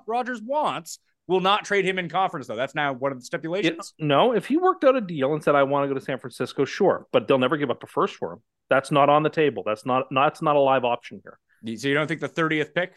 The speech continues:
Speaker 1: for San Francisco gets this done?
Speaker 2: I don't think they would ever offer it for a one-year rental when they already spent a million draft picks to draft a quarterback who's played six games for them.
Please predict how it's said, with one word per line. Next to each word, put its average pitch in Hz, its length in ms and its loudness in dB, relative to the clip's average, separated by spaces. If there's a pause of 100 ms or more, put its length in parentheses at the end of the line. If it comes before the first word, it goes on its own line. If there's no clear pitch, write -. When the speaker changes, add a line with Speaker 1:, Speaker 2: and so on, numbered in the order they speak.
Speaker 1:
for 147 100 -8
San 151 200 -6
Francisco 160 400 -4
gets 160 180 -6
this 160 140 -10
done? 202 240 -4 (720)
Speaker 2:
I 117 80 2
don't 117 120 2
think 127 120 -6
they 127 80 0
would 127 120 2
ever 131 220 4
offer 180 280 2
it - 100 -8
for 127 160 -4
a 110 40 -4
one-year 120 460 -2
rental 107 400 -4
when 107 120 -4
they 110 100 -2
already 127 220 -4
spent 135 360 -4
a 127 60 -4
million 127 340 -2
draft 117 320 0
picks - 200 -6
to 120 120 -8
draft 123 380 0
a - 20 -6
quarterback 127 480 0
who's 127 100 -10
played 127 200 -6
six - 160 -10
games 196 260 -6
for 113 120 -12
them. 104 100 -20